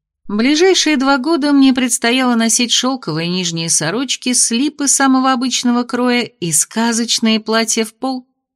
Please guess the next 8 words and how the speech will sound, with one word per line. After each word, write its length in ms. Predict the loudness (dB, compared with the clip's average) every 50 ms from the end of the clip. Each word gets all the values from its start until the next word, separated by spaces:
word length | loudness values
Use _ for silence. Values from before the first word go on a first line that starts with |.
| _ _ _ _ _ _ _ _ _ _ _ _ _ -8
Увидав 440 | -4 0 0 2 2 2 2 2 2
себя 280 | 0 0 0 0 0 0
в 40 | 0
большом 380 | 0 -2 0 -2 -2 -2 -2
зеркале, 460 | 0 0 -2 -2 -2 -2 0 0 0
я 220 | 0 0 0 -2 -2
ненадолго 540 | -2 -4 -4 -4 -2 -2 -2 -2 -2 -2 -2
застыла. 580 | -2 -2 -2 -4 -4 -4 -6 -6 -6 -8 -8